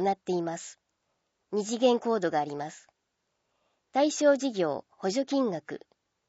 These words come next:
結成に関する事業。対象経費の額。構成世帯数により、上限四万円から十四万円。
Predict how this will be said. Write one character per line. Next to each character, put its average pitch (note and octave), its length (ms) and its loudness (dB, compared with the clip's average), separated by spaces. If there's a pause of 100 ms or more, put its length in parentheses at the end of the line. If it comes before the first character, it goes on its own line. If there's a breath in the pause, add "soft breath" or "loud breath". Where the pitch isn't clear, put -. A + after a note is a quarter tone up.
(440)
結 G3+ 260 -2
成 D4+ 220 4
に D4 140 0
関 C#4 240 2
す C#4 160 -4
る G3+ 140 0
事 F#3+ 140 -6
業。 D#3 380 -4 (760)
対 D4 220 2
象 C#4+ 280 2
経 D4 240 -2
費 F3+ 180 -8
の D#3+ 140 0
額。 - 380 -8 (840)
構 C4 220 -2
成 C4+ 260 2
世 C4 240 -4
帯 B3+ 180 4
数 F#3+ 220 -2
に D3+ 180 -4
よ D#3 100 -8
り、 C#3 180 -14 (240)
上 A3 240 0
限 G#3 280 0
四 G#3+ 260 0
万 A3+ 200 2
円 G#3+ 180 -2
か F3 160 -2
ら D3+ 100 0
十 D#3 240 -4
四 A3 300 -4
万 G#3 260 -4
円。 C#3 220 -12